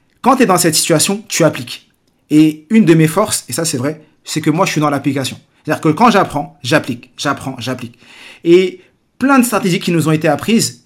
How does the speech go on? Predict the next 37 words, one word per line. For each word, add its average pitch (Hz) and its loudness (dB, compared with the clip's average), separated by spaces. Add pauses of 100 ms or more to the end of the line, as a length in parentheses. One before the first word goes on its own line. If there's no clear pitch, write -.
(160)
ben, 147 -2
je - -6
les 143 2
ai 139 2
directement 151 -2
mis 147 -4
en 139 -6
application. 127 -8
J'ai 143 0
pas 208 4
attendu 170 0
six 160 -2
mois, 151 2
un 143 0
an. 175 -4 (140)
Non, 135 -6 (100)
j'ai 156 -2
appris, 151 0
j'ai 156 0
appliqué. - -8 (300)
Et 170 2
ça 170 4
a 170 4
payé. 165 2 (120)
Parce - -12
que 156 0
quand 233 0
t'apprends, 202 0 (120)
que - -20
t'es 175 4
sérieux, 175 4
que - -6
t'appliques, 226 -2
et 156 -12
que - -20
t'es 165 2
rigoureux, 156 2